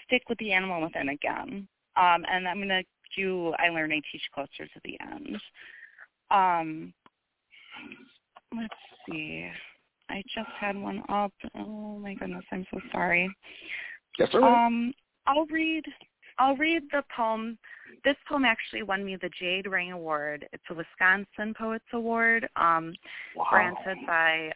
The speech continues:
Speaker 1: um, the Wisconsin Writers Association. It's a beautiful ring, and it was actually crafted by Kraft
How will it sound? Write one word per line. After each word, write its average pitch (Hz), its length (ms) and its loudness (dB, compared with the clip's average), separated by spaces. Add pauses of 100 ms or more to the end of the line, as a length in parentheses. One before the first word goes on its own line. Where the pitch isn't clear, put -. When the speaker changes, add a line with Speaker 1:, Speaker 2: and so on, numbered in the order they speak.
(120)
Speaker 1:
um, 156 500 0
the 165 100 -4
Wisconsin 180 580 -2
Writers 160 400 0
Association. - 840 -8
It's - 140 -14
a 175 60 -2
beautiful 233 500 0
ring, 175 300 0 (500)
and 214 80 -4
it - 20 0
was 220 100 -2
actually 233 340 -2
crafted 190 680 0
by 180 120 -4
Kraft - 540 -2